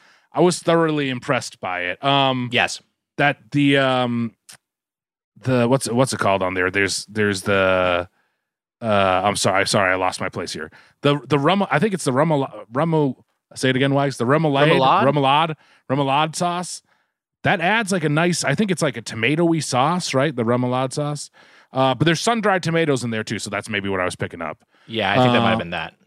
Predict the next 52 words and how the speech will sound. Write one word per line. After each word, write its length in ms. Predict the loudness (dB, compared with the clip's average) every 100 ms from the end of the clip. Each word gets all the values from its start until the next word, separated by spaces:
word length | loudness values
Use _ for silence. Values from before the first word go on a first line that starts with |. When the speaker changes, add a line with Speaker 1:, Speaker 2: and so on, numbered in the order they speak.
| _ _ -12
Speaker 1:
Then, 200 | -6 -2
all 60 | -2
right, 120 | -2
that's 160 | -6
what 100 | -6 -6
it 60 |
was. 200 | -8 -6
The 120 | -2 2
sun-dried 380 | 2 2 0
tomatoes 300 | 0 0 0
give 120 | 0 -2
a 40 |
nice 240 | 0 -2
little 140 | -2 -4
taste 320 | -4 -6 -2
to 160 | 2 2
it. 180 | 0 _ _ _ _ _ _
Um, 640 | 0 2 4 2 0 -2 -4 _ _ _
the 100 | -6
caramelized 500 | 0 2 2 2 0
onions 420 | 0 0 2 2 0
are 80 | 0
great. 280 | 0 -2
The 80 | -6
bacon 580 | -10 -2 -2 -2 -6 -6
just 180 | -6 -6
tasted, 380 | -4 -2 -4 -8 _ -20 -10
the 80 | -4
bacon 380 | 0 0 2 2
was 120 | 2
nice 220 | 0 0
and 120 | -2
salty 540 | -4 0 0 0 0 0
and 100 | -2
was, 140 | -4
like, 120 | -6
a 60 | -8
good 400 | -2 0 0 -2 _ _ _ _ _ _ _ -4
thick 280 | -4 -4 -6
cut 180 | 0 0
of 120 | 2
bacon, 300 | 0 0 0 -2
but 120 | 0
not 220 | 0 0
too 160 | -4 -2
thick. 320 | -2 -4 -8
Speaker 2:
Mm. 80 | -14
Speaker 1:
Just, 220 | -14 -16 _ _ _ _ _
it 60 | 0
was 160 | 2 2
really 240 | 2 0
great. 340 | 0 0 -2